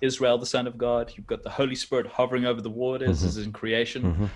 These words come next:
Speaker 2: The,
Speaker 1: like a dove
Speaker 2: the
Speaker 1: over the
Speaker 2: alien
Speaker 1: flood,
Speaker 2: metaphor.
Speaker 1: like the ark
Speaker 2: Yep.
Speaker 1: over the Jordan,
Speaker 2: Uh-huh.
Speaker 1: and now the Spirit over Christ.
Speaker 2: Yep.
Speaker 1: Um, this marking the year of Jubilee, this marking the year of the Lord's favor.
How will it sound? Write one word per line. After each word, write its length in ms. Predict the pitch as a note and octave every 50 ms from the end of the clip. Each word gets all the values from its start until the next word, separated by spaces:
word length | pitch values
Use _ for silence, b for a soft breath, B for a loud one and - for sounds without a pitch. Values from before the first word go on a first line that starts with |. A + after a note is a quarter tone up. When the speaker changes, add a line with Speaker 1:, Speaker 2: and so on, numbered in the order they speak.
| B B
Speaker 2:
The, 60 | - A#2
Speaker 1:
like 140 | G#2+ -
a 40 | G#2+
dove 280 | G2 - A2+ A#2+ B2 A#2
Speaker 2:
the 60 | B2+
Speaker 1:
over 160 | B2 G2+ A#2
the 80 | - F#2+
Speaker 2:
alien 140 | F#2+ G2 G2
Speaker 1:
flood, 260 | G2+ - - G2+ G2
Speaker 2:
metaphor. 360 | F#2+ G2+ G#2+ G#2 - - A2+
Speaker 1:
like 60 | G#2 G#2+
the 40 |
ark 180 | B2 C3 C3+ B2+
Speaker 2:
Yep. 80 | - D3+
Speaker 1:
over 200 | D3+ C#3+ C3+ C3
the 100 | B2 C3 C3
Jordan, 420 | A#2 C3 C3 B2+ C3 B2+ C3 C3+
Speaker 2:
Uh-huh. 180 | F#2+ F#2 - F#2+
Speaker 1:
and 120 | G2+ G#2+
now 160 | A2+ A#2 A#2
the 100 | A2+ A#2
Spirit 340 | - - - - C3 B2+ B2+
over 220 | B2 B2 A#2 A#2 A#2
Christ. 380 | - B2 A#2+ A#2 A#2 - -
Speaker 2:
Yep. 100 | - - - - b b b b b b b b b b b b b -
Speaker 1:
Um, 260 | G#2+ G#2 G#2+ G#2 G#2 G2+
this 200 | C3+ C3 - -
marking 400 | B2+ B2 B2 B2 - C3+ C3 B2
the 80 | A#2+
year 240 | A2+ A#2 B2+ C3 B2+
of 100 | B2 A2
Jubilee, 600 | - - C3 B2+ C3 B2 B2 B2 B2 B2 A#2+ A#2+
this 260 | G#2 A#2 A#2 - -
marking 320 | - B2 A#2+ B2 - B2+ A2+
the 80 | A2+
year 200 | A2 A#2 A#2+ A#2+
of 120 | A#2 A2 G#2
the 80 | A2+
Lord's 260 | A2 A#2 A#2 A#2 G#2+ -
favor. 560 | - A2+ A2 G#2+ G#2+ G#2 G#2+ G#2+ G#2+ G#2